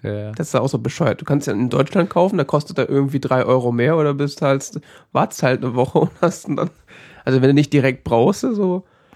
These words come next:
Speaker 2: ja, zwei Pakete hätte ich gern, bis nächste Woche dann, ne?
Speaker 1: Ja, ich weiß.
Speaker 2: Dann kommt da irgendwie so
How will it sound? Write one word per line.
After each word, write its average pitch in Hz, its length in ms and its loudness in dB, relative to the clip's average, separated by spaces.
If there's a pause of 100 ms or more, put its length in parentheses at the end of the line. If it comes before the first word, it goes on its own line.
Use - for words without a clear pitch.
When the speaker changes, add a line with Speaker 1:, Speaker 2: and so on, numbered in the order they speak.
(260)
Speaker 2:
ja, 180 340 4
zwei 170 260 0
Pakete 185 520 0
hätte 226 140 -2
ich - 120 -16
gern, 226 320 0 (280)
bis - 260 -2
nächste 190 300 2
Woche 165 240 2
dann, - 180 -4
ne? 208 180 -2 (1000)
Speaker 1:
Ja, - 160 -6
ich 107 80 -8 (120)
weiß. 113 160 -14
Speaker 2:
Dann 123 80 -6
kommt 135 220 -2
da 135 60 4
irgendwie 131 160 2
so 123 180 0